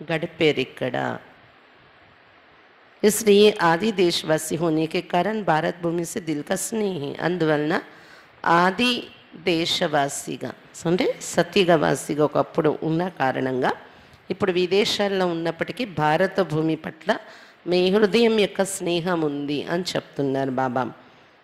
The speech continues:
"चाहे कितना भी अभी अंत में भारत गरीब व धूल मिट्टी वाला बन गया, फिर भी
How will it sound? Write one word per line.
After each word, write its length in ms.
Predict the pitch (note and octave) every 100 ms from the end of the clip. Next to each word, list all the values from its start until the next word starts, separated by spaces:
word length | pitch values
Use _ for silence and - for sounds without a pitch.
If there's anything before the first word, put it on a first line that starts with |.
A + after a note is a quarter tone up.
| -
"चाहे 240 | A#3+ A#3+ A#3
कितना 420 | G#3+ A3 A3+ A3+
भी 220 | A#3 A3+
अभी 260 | F#3+ F3 F#3
अंत 380 | F3+ G3 -
में 220 | G3+ F#3+ E3
भारत 560 | E3 D#3+ E3+ E3+ - D#3+
गरीब 320 | F#3 A3 F#3+
व 120 | F#3
धूल 300 | D#3+ E3 F3+
मिट्टी 380 | F#3+ G3 G3 G3+
वाला 240 | F3+ F3+
बन 300 | F3 F3 F3+
गया, 220 | E3 D#3 D#3
फिर 200 | E3+
भी 140 | -